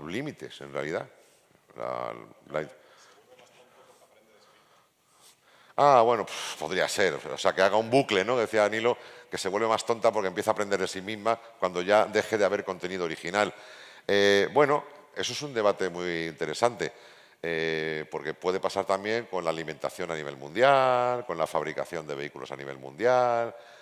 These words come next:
Eh, si los chinos llevan, se están haciendo ahora con todo, gracias a llevar cincuenta años copiando a los fabricantes de automóviles alemanes, cuando se cargue la industria alemana, ¿quién va a copiar? Pues tendrán que empezar a crear. Y como son humanos los chinos,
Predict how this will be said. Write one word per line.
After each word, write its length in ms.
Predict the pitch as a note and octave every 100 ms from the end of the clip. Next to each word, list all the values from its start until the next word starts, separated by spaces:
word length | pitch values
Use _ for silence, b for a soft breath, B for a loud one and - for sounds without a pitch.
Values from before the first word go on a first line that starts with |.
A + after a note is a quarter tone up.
| B
Eh, 340 | D#2+ D#2 D#2+ E2
si 120 | -
los 140 | D#2 D#2
chinos 420 | - A2+ G2 D#2
llevan, 360 | E2 F2+ F#2 E2
se 80 |
están 180 | D#2+ F#2
haciendo 280 | F2+ F#2+ F#2
ahora 120 | F#2
con 200 | F2 F2+
todo, 320 | A#2 G#2+ E2+ B B B
gracias 340 | E2 F#2+ G2 F#2+
a 60 |
llevar 260 | F2+ G#2 G#2
cincuenta 380 | D#2+ D2 F2+ F#2
años 220 | F#2+ -
copiando 480 | F#2+ A2 A#2 E2 - B B -
a 100 | C#2+
los 120 | C#2+
fabricantes 540 | D2 C#2+ D#2+ E2 F2+
de 60 | E2+
automóviles 540 | E2+ F2 F2 F2 E2+
alemanes, 480 | F#2 F#2 G#2+ A2+ A#2+ - B B
cuando 200 | D#2+ D#2
se 160 | E2+
cargue 220 | F#2 F#2+
la 80 | F#2
industria 340 | F2+ F#2 - F#2
alemana, 360 | F2+ F#2+ G#2
¿quién 160 | F#2+ F2
va 60 |
a 20 | D2
copiar? 320 | D2+ - - - b b b b b b b b -
Pues 160 | D2+
tendrán 260 | D2+ D2 F#2+
que 60 | F#2+
empezar 260 | D#2+ D2+ B1+
a 40 |
crear. 520 | D2 F2+ G#2 - -
Y 80 | C#2+
como 300 | C#2+ C#2 C2+
son 180 | - D2+
humanos 340 | D#2+ F2 D#2
los 140 | D2+ D2
chinos, 340 | - F#2 G2